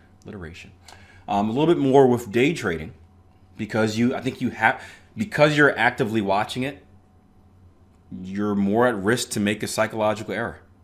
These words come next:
right? It's one of those things, it's, it's a very similar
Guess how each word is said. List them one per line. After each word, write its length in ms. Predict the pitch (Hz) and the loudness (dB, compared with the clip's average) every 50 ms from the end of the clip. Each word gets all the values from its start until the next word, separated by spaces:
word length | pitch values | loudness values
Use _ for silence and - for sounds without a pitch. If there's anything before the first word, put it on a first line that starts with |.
| _ _ - _ | _ _ -20 _
right? 220 | 85 87 104 139 - _ _ _ _ _ _ - _ - - - - _ _ _ _ - _ _ _ _ _ _ _ _ - - _ - - - - - - - | -14 -12 -12 -14 -16 _ _ _ _ _ _ -20 _ -20 -20 -20 -20 _ _ _ _ -20 _ _ _ _ _ _ _ _ -20 -20 _ -20 -20 -20 -20 -20 -10 -8
It's 100 | 110 117 | -4 0
one 140 | 131 147 156 | 2 2 4
of 40 | |
those 180 | 151 143 127 131 | 4 4 4 2
things, 340 | - 147 131 131 131 120 107 | 2 2 4 4 4 4 2
it's, 220 | 127 107 113 - | 0 -2 -2 -4
it's 180 | 131 127 120 123 | -6 -6 -6 -4
a 40 | 123 | -2
very 200 | 160 202 208 151 | 0 0 0 0
similar 840 | - - - 143 127 127 123 120 113 110 107 104 101 98 98 - | -2 -2 0 0 2 2 2 2 2 2 2 2 0 -2 -4 -8